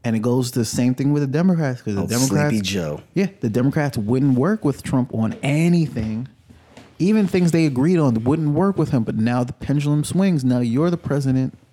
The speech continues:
Speaker 1: Now you got the president, and they have the Senate. Probably will have the Senate.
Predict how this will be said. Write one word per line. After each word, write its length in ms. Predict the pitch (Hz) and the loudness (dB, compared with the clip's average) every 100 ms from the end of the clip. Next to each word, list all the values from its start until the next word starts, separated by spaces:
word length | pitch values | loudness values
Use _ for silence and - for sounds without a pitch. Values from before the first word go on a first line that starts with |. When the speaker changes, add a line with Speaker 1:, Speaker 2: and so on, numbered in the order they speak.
| _ - | _ -8
Speaker 1:
Now 160 | 123 123 | -4 -2
you 220 | 131 180 | 0 0
got 160 | 170 147 | -2 -4
the 60 | |
president, 380 | - 135 131 127 | -4 -2 -2 -2
and 140 | 117 120 | -2 0
they 100 | 147 | 0
have 180 | 143 | -2
the 60 | 131 | -4
Senate. 380 | - 170 165 - _ _ _ _ _ - | -2 0 0 -4 _ _ _ _ _ -10
Probably 260 | 131 147 147 | -6 -2 0
will 140 | 147 | 0
have 160 | 147 143 | -2 -2
the 80 | 131 | -4
Senate. 320 | 170 160 | -2 -2